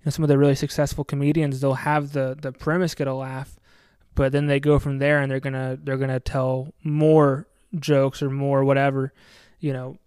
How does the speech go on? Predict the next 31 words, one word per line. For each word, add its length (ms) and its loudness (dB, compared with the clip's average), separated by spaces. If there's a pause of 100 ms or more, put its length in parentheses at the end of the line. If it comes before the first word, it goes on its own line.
(440)
kind 300 2
of 120 2
a, 240 6
uh, 320 2 (2500)
a 100 -2
formula, 960 6 (180)
sort 380 6
of, 220 6
you 100 4
know, 180 6
that 140 4
a 60 4
lot 200 4
of 60 2
guys 300 2
kinda 200 -2
go 220 4
by 240 4
is 400 -2
they'll 500 -8
have 120 -2
a 80 -6
setup 560 2 (260)
or, 340 -2
you 120 -8
know, 100 -6
they'll 340 -6
give 160 -2
you 80 0
the 80 -6
premise 580 -2